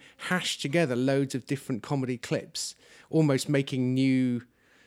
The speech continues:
it was almost like mashup comedy kind of stuff. Um, but yeah, no, so Radio four came much later for me. Not till university was I listening to, I think I was given a cassette, um,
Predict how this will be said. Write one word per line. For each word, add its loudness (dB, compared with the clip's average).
it -4
was -2
almost 4
like -4
mashup -2
comedy -4
kind -8
of -10
stuff. -8
Um, 2
but 4
yeah, 8
no, 6
so 0
Radio 6
four 0
came -2
much -2
later 0
for -8
me. -2
Not -4
till -2
university -2
was -6
I -4
listening -6
to, -4
I -10
think 0
I 2
was 0
given 0
a 0
cassette, -4
um, 0